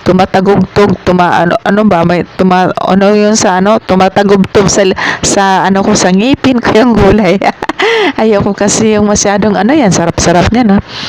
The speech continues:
Ayaw ko kasi yung luto. Half cook lang yung gusto ko sa gulay. At siyempre yung karne, naluto na yan, malambot na yan, pinalambot natin.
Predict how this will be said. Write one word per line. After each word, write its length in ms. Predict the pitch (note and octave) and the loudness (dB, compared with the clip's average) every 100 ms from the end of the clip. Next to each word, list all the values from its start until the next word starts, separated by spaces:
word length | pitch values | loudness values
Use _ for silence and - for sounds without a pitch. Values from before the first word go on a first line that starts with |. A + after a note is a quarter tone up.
| - - G#3+ | -14 -4 0
Ayaw 160 | B3 B3+ | 2 2
ko 80 | B3 | 2
kasi 240 | A#3+ A#3+ | 0 2
yung 160 | A#3 A3 | 2 2
luto. 320 | G3 - A3 - - - - - - | 0 2 0 0 -6 -20 -18 -10 -6
Half 540 | - - F3+ F3 - | -4 -2 -2 -2 0
cook 160 | F3+ F#3 | -2 0
lang 80 | F3 | 0
yung 200 | F3 F3 | 2 2
gusto 360 | E3 - D#3+ D#3 | 2 0 -2 0
ko 160 | D#3+ | 0
sa 400 | E3 D#3+ D#3 D#3+ | 0 -2 -2 0
gulay. 560 | D#3 D3+ D3+ D3 D3 D3+ - - - | 0 2 2 0 -2 -2 -2 -4 -4
At 80 | - | -4
siyempre 320 | - D4 A#3 | 0 0 2
yung 160 | F#3 F3+ | 2 2
karne, 480 | F3 F#3+ F#3 E3+ E3 | 0 0 0 0 0
naluto 480 | D3+ D3+ C#3+ - | 0 0 0 -2
na 80 | F3+ | -2
yan, 400 | A#3+ G#3 F#3 F3+ | 0 0 0 0
malambot 480 | E3+ D3+ D3+ D#3 - | 0 0 0 -2 -2
na 80 | E3+ | 0
yan, 400 | E3+ D3+ D3+ D#3+ | 0 0 -2 -2
pinalambot 560 | D#3 D3 D#3+ D3 - | -2 -2 -2 -2 -2
natin. 560 | D#3+ G3 - G#3 G#3 | -2 -2 0 0 0